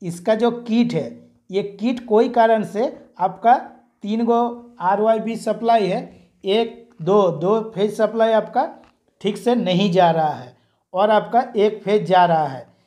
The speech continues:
या एक फेज नहीं जा रहा है, दो फेज जा रहा है। <clears throat> लेकिन दोस्तों उस टाइम आपका क्या होता है कि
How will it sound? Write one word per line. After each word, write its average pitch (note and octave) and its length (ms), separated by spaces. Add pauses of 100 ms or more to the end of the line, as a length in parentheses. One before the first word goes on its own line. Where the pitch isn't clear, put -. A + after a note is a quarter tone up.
(160)
या F#3 300
एक G3 220
फेज G#3 240
नहीं G#3 300
जा G#3 180
रहा G#3+ 160
है, F#3+ 160
दो G3 260
फेज G3+ 160
जा F3 200
रहा D#3 200
है। A#2+ 260 (440)
<clears throat> - 280
लेकिन F3 420
दोस्तों A3+ 420 (340)
उस A3 240
टाइम A#3+ 200
आपका A#3 260
क्या A#3 200
होता A3+ 220
है A#3 60
कि B3+ 140